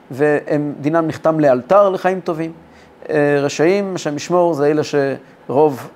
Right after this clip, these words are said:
הפך הזכויות, ודינם נחפ-, נחתם, השם ישמור, למצב לא טוב.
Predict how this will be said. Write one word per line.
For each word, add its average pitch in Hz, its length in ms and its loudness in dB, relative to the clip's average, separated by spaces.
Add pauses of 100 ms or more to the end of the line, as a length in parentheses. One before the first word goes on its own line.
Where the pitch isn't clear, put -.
(120)
הפך 170 240 -2
הזכויות, 165 480 0 (400)
ודינם 147 360 0
נחפ-, - 220 -4
נחתם, 156 400 0
השם 143 180 -6
ישמור, 147 420 -2 (340)
למצב 139 380 0
לא 190 100 4
טוב. 196 260 0